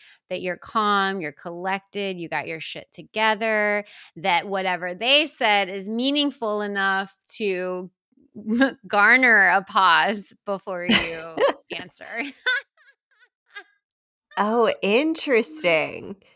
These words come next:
Speaker 1: I know. That one I would have a hard time with because, uh, you know, I'm a very, like, knee-jerk reactive <laughs> kind of person. <laughs>
Speaker 2: Oh, that's funny.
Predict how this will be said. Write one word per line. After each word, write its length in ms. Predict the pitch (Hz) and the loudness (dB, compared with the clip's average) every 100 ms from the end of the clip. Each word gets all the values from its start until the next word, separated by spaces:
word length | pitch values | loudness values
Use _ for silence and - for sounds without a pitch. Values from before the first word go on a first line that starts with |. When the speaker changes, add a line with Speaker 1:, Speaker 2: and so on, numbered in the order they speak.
| - | -6
Speaker 1:
I 120 | 233 | -4
know. 120 | 240 233 247 | -4 -4 0
That 180 | 233 | 0
one 120 | 285 320 | 0 0
I 100 | 311 | 2
would 120 | 302 | 2
have 160 | 285 | 0
a 40 | 254 | -2
hard 340 | 247 220 185 | -2 -2 -4
time 340 | 240 196 202 202 | -2 -2 -2 -6
with 260 | 175 175 - | -8 -8 -12
because, 480 | 202 220 196 175 - _ _ _ - | -10 -10 -10 -14 -20 _ _ _ -8
uh, 60 | |
you 180 | 202 190 | -4 -2
know, 280 | 175 170 180 | 2 2 0
I'm 320 | 180 196 196 190 | -2 -2 -2 -4
a 80 | |
very, 480 | 185 190 196 175 175 | -4 0 2 4 2
like, 440 | 170 165 165 156 _ - | 2 0 0 -8 _ -14
knee-jerk 520 | 202 185 170 180 170 | -8 -8 -8 -8 -8
reactive 480 | 180 170 165 - 262 | -4 0 0 -2 -4
<laughs> 80 | 311 | -4
kind 420 | 349 - 453 269 427 | -2 2 2 2 -4
of 60 | - - | -6 -8
person. 680 | 269 240 - - 190 - 185 _ _ _ _ - | -6 -6 -8 -8 -8 -10 -18 _ _ _ _ -12
<laughs> 120 | 403 - - | -12 -6 4
Speaker 2:
Oh, 240 | 226 294 | 6 6
that's 360 | 302 294 285 - | 4 0 -2 -10
funny. 920 | - 226 320 453 453 370 285 240 | -4 -2 -2 0 0 2 0 0